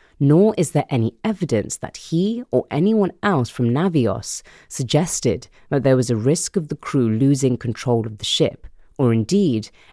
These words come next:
any attempt by the stowaways to seize it. In fact, that very evening,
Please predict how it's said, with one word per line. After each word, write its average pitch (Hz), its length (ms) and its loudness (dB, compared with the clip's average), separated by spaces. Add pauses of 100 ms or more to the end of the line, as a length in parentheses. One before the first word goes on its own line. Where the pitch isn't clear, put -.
any 180 260 4
attempt 175 500 -4
by 120 120 2
the 110 120 -2
stowaways 135 680 2
to - 100 -10
seize 143 360 2
it. - 240 -12 (500)
In 123 140 0
fact, - 560 -4 (300)
that 190 220 0
very 131 320 4
evening, 151 640 -2